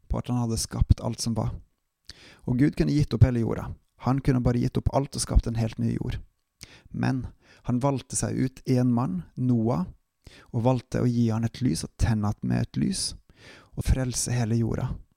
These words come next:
Han begynte rett og slett forfra igjen, med Noah og hans familie og etterkommere, og med alle de dyrene som Gud lot han ta med seg.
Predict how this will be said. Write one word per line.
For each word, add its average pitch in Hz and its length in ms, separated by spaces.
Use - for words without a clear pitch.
Han 131 240
begynte 127 320
rett 131 180
og 120 80
slett - 220
forfra 117 380
igjen, 156 220
med 123 180
Noah 127 380
og 117 100
hans 120 180
familie 117 420
og 120 60
etterkommere, 117 540
og 120 160
med 120 80
alle 113 240
de 110 80
dyrene 113 340
som 117 140
Gud 113 240
lot 113 240
han 117 80
ta 113 160
med 110 180
seg. 123 200